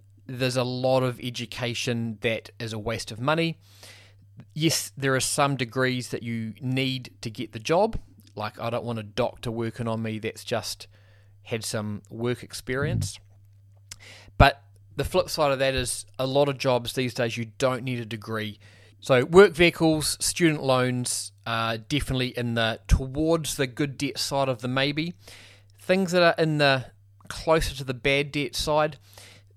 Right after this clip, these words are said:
there's an argument for a vehicle if you're gonna use that vehicle to get to your job. I would question this. Um, a lot of people who get car loans, they're for cars they don't need.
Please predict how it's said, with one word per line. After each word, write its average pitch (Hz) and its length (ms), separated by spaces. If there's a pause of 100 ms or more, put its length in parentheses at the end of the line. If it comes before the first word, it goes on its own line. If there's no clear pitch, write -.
there's 143 180
an 160 80
argument 214 520
for 143 460
a 131 100
vehicle 135 760
if 117 200
you're 127 80
gonna 123 160
use 143 400
that 127 160
vehicle 123 400
to 113 160
get 110 240
to 117 80
your 110 160
job. 117 520 (1080)
I 170 100
would 180 160
question 165 460
this. - 420
Um, 123 520 (1040)
a 127 120
lot 147 240
of 147 120
people 147 280
who 123 160
get 127 240
car 127 320
loans, 120 580 (180)
they're 117 200
for 120 240
cars 131 400
they 147 100
don't 131 200
need. 117 500